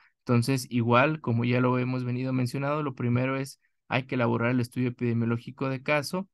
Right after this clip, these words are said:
hay que, eh, recomendar el aislamiento y la toma de muestra, dependiendo el porcentaje que, que debamos de tomar, estemos en una unidad usmer o no usmer, y tomando en cuenta también la canti-, si tenemos suficiencia de prueba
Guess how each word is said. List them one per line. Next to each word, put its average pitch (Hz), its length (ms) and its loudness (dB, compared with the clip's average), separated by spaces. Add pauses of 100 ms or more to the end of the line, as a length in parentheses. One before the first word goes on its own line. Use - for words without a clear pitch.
(360)
hay 120 220 0
que, 127 480 0
eh, 120 260 -4
recomendar 120 560 0
el 139 140 2
aislamiento 135 840 -2
y 139 140 -6
la 123 160 -2
toma 139 260 0
de 135 80 2
muestra, 156 640 -2 (280)
dependiendo 123 1080 2
el 123 120 -4
porcentaje 127 960 -2 (300)
que, 110 240 -4
que 117 120 -2
debamos 123 340 0
de 123 80 0
tomar, 123 480 0 (320)
estemos 123 440 0
en 127 100 2
una 127 180 0
unidad 120 280 2
usmer 123 460 -2
o 120 160 -4
no 120 160 2
usmer, 139 480 -2 (300)
y - 140 -4
tomando 151 340 2
en 147 80 -6
cuenta 143 260 -2
también 127 460 0
la 131 120 -2
canti-, 120 460 -4
si 123 140 -6
tenemos 123 460 0
suficiencia 120 540 -2
de 117 120 0
prueba 120 440 0